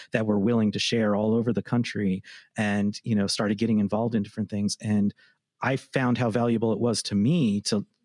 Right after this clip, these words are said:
not only the things that I learned, but just even because I felt like I was in this island, I was able to talk with other people that knew what I was talking about and what I've gone through, where anybody I worked with, they just couldn't relate because it was so different from everything else that was happening on the college scene.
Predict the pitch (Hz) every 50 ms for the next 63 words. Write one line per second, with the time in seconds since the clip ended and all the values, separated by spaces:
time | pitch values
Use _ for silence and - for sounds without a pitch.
0 | _ 147 143 139 151 156 156 156 151 143 139 123 120 107 - 156 147 143 123 117
1 | 127 113 110 104 104 117 139 160 156 139 110 - - 101 - - 139 - - -
2 | - - - - - - _ - 151 156 143 156 143 135 131 - 147 131 139 120
3 | - - - 143 175 - 147 131 127 127 113 107 123 113 110 - 117 113 113 117
4 | 117 117 117 - - 123 120 120 127 147 139 135 120 113 - - 135 139 - -
5 | 117 113 120 120 120 - - - 131 - 123 117 107 110 107 113 113 135 147 143
6 | 127 120 113 113 117 117 - _ _ _ _ - 127 - - 214 269 - - 220
7 | 196 - 98 104 107 220 - 127 123 139 147 131 117 117 - 151 160 190 208 -
8 | - 107 104 101 98 98 _ - - - - - 131 127 123 143 165 170 151 156
9 | 151 135 117 113 127 156 208 233 - - 127 117 113 113 - - - - - 156
10 | 151 139 165 - - - - - 127 123 123 127 143 147 110 - - 110 - 117
11 | 101 120 104 104 - - 120 113 110 127 127 - - 117 104 - 110 107 107 107
12 | 110 104 - 110 110 107 107 104 98 - - - 117 113 104 - 123 113 110 -
13 | - 107 107 101 98 92 - - 117 131 127 107 98 - - - 175 185 156 104
14 | 101